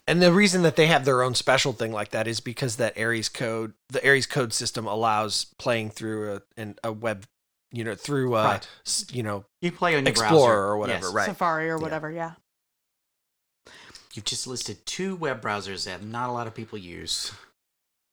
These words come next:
Speaker 3: Okay, we're, we're Mac.
Speaker 1: Fire-,
Speaker 2: <laughs> I know,
Speaker 1: what,
Speaker 2: I know.
Speaker 1: Firefox?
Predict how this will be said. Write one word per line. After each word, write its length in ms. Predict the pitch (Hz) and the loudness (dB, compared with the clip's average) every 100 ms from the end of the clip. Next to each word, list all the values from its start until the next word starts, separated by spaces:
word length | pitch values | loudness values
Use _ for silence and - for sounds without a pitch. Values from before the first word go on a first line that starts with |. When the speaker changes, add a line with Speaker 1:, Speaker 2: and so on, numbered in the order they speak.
| - | -10
Speaker 3:
Okay, 200 | 214 208 | -4 -2
we're, 220 | 180 175 - | -2 -4 -6
we're 140 | 180 180 | -6 -2
Mac. 420 | 185 175 147 - | 0 0 -4 -4
Speaker 1:
Fire-, 280 | - 151 226 | 6 8 8
Speaker 2:
<laughs> 0 | |
I 100 | 196 | 6
know, 140 | 190 | 8
Speaker 1:
what, 140 | 180 180 | 8 8
Speaker 2:
I 20 | 180 156 | 8 10
know. 80 | 185 | 10
Speaker 1:
Firefox? 640 | 214 262 277 320 - - | 10 10 10 6 2 -2